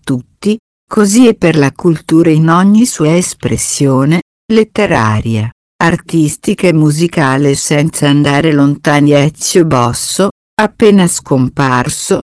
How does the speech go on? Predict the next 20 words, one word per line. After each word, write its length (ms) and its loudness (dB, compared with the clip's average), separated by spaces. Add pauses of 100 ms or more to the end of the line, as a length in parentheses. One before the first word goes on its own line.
(160)
ricordando 880 2
le 160 2
sue 240 0
umili 440 2
origini 580 2
e 80 4
la 140 2
convinzione 880 0
radicata 680 -2
che 200 -2
il 120 0
figlio 460 0
di 100 0
un 160 2
operaio, 720 2
l'operaio 680 0
dovesse 580 0
fare 360 0
anche 440 0
lui, 380 -4